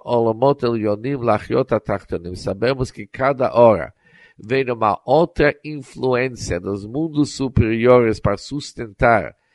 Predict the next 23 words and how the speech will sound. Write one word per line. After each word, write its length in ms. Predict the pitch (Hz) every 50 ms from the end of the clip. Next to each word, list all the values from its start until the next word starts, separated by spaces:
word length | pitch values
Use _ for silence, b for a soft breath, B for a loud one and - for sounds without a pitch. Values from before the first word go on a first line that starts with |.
| _ _ _ -
e 100 | - 107
se 240 | - - - 113 104
tornar 540 | - - 107 104 107 110 127 139 143 131
uma 220 | 127 127 120 104 101
força 600 | - - - 131 143 151 156 127 - - 123 120
vital 560 | 107 104 110 110 101 _ - 131 127 131 123
para 180 | - 123 113 110
os 100 | 104 101
mundos 420 | 110 135 147 131 117 113 - -
inferiores. 1080 | 127 139 127 110 - 110 104 98 87 78 67 57 - - _ _ - - - - - _ B B B B B B B B B B B -
E 120 | 123 123
hamshachat 960 | 127 120 117 110 - - - 101 104 - - - 135 147 156 151 143 - 151
achayut 640 | 123 123 - - - 113 110 117 120 139 151 147 -
shebishah 760 | - - 131 120 110 110 107 - - 131 131 135 135 131 123
shelefanea 880 | - - 117 110 110 110 - - 107 98 101 107 113 131 127 113 92 90 - -
chozert 520 | - 101 101 92 92 101 95 92 90 87 -
limkora. 1120 | 90 87 85 - - 87 87 87 - - - _ - - 98 92 85 87 82 85 95 - B B B B B B B -
E 80 | -
a 80 | 110 117
extensão 680 | 113 107 - - 113 110 107 - - 143 147 156 160
da 140 | 139 147 139
vitalidade, 920 | 120 123 131 123 - 131 117 113 110 101 95 120 120 120 110 90 69 - - _ _ _ _ _ _ b b b b b b b b b b
que 180 | - 127 -